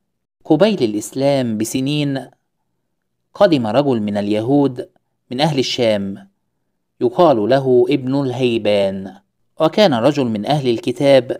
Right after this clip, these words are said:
من الصالحين. وكان إذا قل المطر، يذهب إلى ابن الهيبان ويستسقوا به، فيقول لهم: "لا والله،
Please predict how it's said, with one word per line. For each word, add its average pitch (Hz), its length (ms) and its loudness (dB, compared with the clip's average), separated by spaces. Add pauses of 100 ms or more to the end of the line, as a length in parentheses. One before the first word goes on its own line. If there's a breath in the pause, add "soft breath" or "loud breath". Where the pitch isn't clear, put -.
(420)
من 139 160 0
الصالحين. 110 960 -2 (680)
وكان 208 320 4
إذا 117 260 2
قل 147 340 0
المطر، 139 580 0 (800)
يذهب 123 460 4
إلى 101 360 0
ابن 139 160 -2
الهيبان 139 800 2 (800)
ويستسقوا 147 840 2
به، 101 320 -4 (680)
فيقول 151 540 4
لهم: 143 500 2 (1040)
"لا 131 220 4
والله، 135 760 0